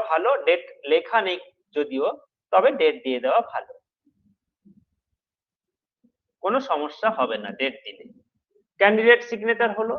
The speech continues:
এই বক্সটাতে কিন্তু কি হবে না, signature of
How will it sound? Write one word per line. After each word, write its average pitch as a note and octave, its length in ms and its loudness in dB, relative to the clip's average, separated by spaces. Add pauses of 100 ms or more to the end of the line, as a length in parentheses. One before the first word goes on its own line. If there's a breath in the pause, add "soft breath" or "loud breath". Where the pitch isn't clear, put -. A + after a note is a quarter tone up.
(540)
এই C4 180 10 (120)
বক্সটাতে A3+ 560 4 (140)
কিন্তু F3+ 320 -6 (240)
কি A3 120 0 (120)
হবে G#3+ 220 6 (540)
না, F3+ 100 6 (400)
signature A#3+ 640 0
of A#3+ 80 0